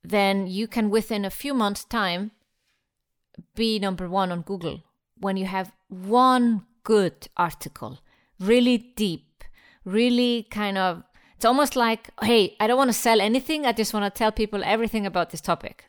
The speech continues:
It could be two thousand, three thousand words or even longer.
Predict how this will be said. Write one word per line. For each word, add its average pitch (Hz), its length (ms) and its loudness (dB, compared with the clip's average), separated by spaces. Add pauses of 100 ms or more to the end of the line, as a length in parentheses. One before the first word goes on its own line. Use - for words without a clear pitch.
(160)
It - 80 -20
could 208 180 -4
be 190 500 -4
two 262 160 -4
thousand, 220 380 0
three 208 220 -4
thousand 190 340 -4
words 180 320 -2
or 165 80 -6
even 180 280 -2
longer. 175 420 -2